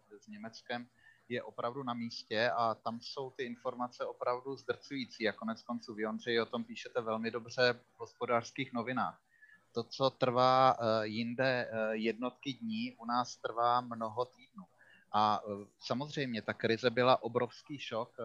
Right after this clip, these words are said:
Jednoho dne možná bude vedena diskuze o tom, proč se Evropa nezačala připravovat v lednu, kdy se snažila Evropská komise toto iniciovat, a proč to najednou s takovou intenzitou na nás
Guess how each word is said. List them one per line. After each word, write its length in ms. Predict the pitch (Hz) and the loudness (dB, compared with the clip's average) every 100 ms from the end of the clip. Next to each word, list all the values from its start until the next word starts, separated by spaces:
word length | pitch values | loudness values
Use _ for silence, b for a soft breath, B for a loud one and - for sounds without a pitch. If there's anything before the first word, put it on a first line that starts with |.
| 107 104 98 | -6 -6 -8
Jednoho 420 | 104 104 120 120 | -4 -2 0 0
dne 180 | 117 117 | 0 0
možná 540 | 120 110 117 117 120 110 | -2 -4 2 4 4 0
bude 320 | 110 120 120 107 | -8 -2 -2 -4
vedena 280 | 107 113 117 | -8 -8 -10
diskuze 440 | 113 - _ 120 | -12 -18 _ -10
o 60 | 107 | -8
tom, 220 | 117 117 | -8 -12
proč 180 | - 107 - | -12 -18 -12
se 80 | - | -14
Evropa 460 | 113 - 113 127 | -12 -14 -8 -4
nezačala 460 | 117 110 113 - 120 | -4 -4 -8 -6 -8
připravovat 800 | - 117 - 110 113 117 127 - _ _ _ - | -8 -18 -4 -2 0 2 0 0 _ _ _ -6
v 40 | 104 | 2
lednu, 400 | 110 104 107 117 | 2 2 -4 -6
kdy 200 | 120 107 | -6 -8
se 160 | - | -8
snažila 420 | 113 110 107 117 110 | -8 -6 0 4 4
Evropská 560 | 98 110 - - 113 | 4 -6 -10 0 2
komise 500 | 110 113 107 - 120 | 2 -2 -4 -4 -4
toto 320 | 107 107 120 | -4 -4 -4
iniciovat, 720 | 95 107 - 117 110 107 101 127 - 113 | -4 -6 -6 -2 0 2 2 0 0 0
a 120 | 107 _ _ _ - | 0 _ _ _ -12
proč 240 | 107 - | -12 -10
to 120 | - | -8
najednou 500 | 123 110 110 117 113 | -2 0 0 -2 -8
s 100 | 113 | -10
takovou 380 | - 107 - 117 | -12 -12 -10 -12
intenzitou 720 | 107 104 110 110 113 - 117 | -12 -8 -8 -8 -10 -8 -6
na 100 | 117 | -6
nás 260 | 107 110 113 | -4 -4 -6